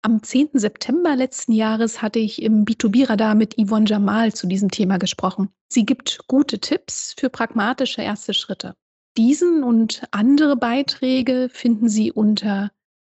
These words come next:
mercateo punkt com schrägstrich B two B Radar. Das nächste Experteninterview führe ich für Sie im kommenden September.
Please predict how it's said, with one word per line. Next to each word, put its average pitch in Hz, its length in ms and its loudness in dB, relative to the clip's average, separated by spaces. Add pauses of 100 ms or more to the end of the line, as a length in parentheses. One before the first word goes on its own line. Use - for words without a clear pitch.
(120)
mercateo 214 520 0
punkt 190 280 -4
com 311 260 0 (180)
schrägstrich - 920 -6
B 254 80 4
two 285 140 0
B 254 180 4
Radar. - 400 -4 (460)
Das - 260 -8
nächste 247 500 -2
Experteninterview 277 1040 2
führe 262 400 0
ich 269 160 -2
für - 160 0
Sie 254 320 4
im 247 480 4
kommenden 247 640 4
September. 240 760 2